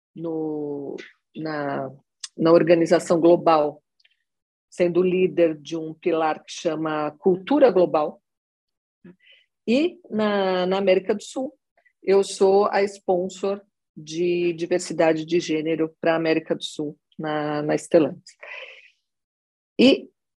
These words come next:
a gente trabalha com isso no nosso dia a dia, né? Então, a gente divide da seguinte forma. Um é a contratação, o outro é a retenção,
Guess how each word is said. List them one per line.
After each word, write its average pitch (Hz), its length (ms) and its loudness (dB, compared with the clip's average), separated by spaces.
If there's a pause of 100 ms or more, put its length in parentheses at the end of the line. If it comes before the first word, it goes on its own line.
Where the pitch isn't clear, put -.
(140)
a 196 80 4
gente 220 200 2
trabalha 208 440 4
com 202 160 -2
isso 190 360 -2
no 190 120 -4
nosso 180 320 -4
dia 175 180 0
a 180 40 2
dia, - 340 -10 (420)
né? 165 180 0
Então, 202 500 2
a - 160 -12
gente 202 220 0
divide 202 420 -2
da 190 140 2
seguinte 196 320 -2
forma. 143 420 -6 (600)
Um 294 320 2
é 202 120 6
a 202 80 6
contratação, 190 880 0 (540)
o 175 60 2
outro 196 200 4
é 202 80 6
a 208 60 4
retenção, 254 840 2